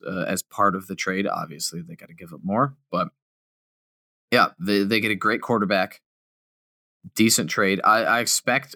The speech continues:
other teams, if Mac Jones falls this far, or if whatever the fifth quarterback is falls this far, I expect teams like Washington, like Chicago, like New England to try to trade up at around the ten, eleven, twelve point.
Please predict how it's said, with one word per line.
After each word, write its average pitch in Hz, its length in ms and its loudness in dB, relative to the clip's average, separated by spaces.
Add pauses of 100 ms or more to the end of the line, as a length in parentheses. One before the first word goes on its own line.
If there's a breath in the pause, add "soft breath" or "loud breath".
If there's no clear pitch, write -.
other 110 260 4
teams, 104 560 -2 (400 soft breath)
if 113 180 2
Mac 107 280 0
Jones 101 380 0 (360)
falls 87 320 2
this 90 160 -4
far, 80 320 -2
or 92 220 0
if - 200 -8 (160)
whatever 117 440 2
the 120 120 -2
fifth - 300 -6
quarterback 95 420 0
is 92 160 -4
falls 104 520 0
this 87 280 0
far, 80 440 0 (720)
I 107 140 6
expect 101 360 -2
teams 98 240 0
like 87 140 -8
Washington, 117 760 2 (200)
like 95 120 -6
Chicago, 104 680 2
like 92 240 -2
New 92 160 -2
England 110 420 2 (600)
to 104 400 2 (160)
try 95 240 2
to 95 100 0
trade 98 300 -2
up 135 260 2 (560)
at 110 140 4
around 104 420 2
the 98 80 -2
ten, 98 240 -6
eleven, 95 300 -6
twelve 175 380 2
point. 98 340 -6